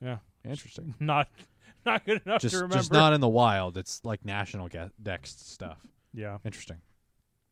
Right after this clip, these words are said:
Speaker 2: Okay. Pokemon will appear in the habitats during the event. Blistering Sands habitat. Uh, Torchic,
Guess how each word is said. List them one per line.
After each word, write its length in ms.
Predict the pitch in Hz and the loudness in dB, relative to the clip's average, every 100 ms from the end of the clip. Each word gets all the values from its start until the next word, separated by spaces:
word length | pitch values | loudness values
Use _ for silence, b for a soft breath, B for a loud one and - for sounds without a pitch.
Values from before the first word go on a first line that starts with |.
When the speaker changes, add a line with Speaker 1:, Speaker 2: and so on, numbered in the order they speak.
| _ _ - b b b b | _ _ -20 b b b b
Speaker 2:
Okay. 180 | 120 92 - | -6 -6 -2
Pokemon 300 | 143 165 165 | -2 0 0
will 80 | 160 | 0
appear 260 | 143 139 | 0 -2
in 60 | 131 | -2
the 60 | 113 | -2
habitats 400 | 117 110 107 - | -2 -2 -4 -6
during 160 | 98 | -8
the 60 | 92 | -4
event. 260 | 90 147 107 | -2 -4 -2
Blistering 340 | 135 - 127 | -4 -2 -6
Sands 380 | 110 127 123 117 | -4 -4 -2 -4
habitat. 520 | 104 95 92 95 107 - b b b b | -4 -6 -6 -6 -6 -8 b b b b
Uh, 360 | 98 95 92 92 - _ _ _ _ - | -6 -4 -4 -6 -12 _ _ _ _ -4
Torchic, 460 | 135 - 165 - | -2 0 -4 -4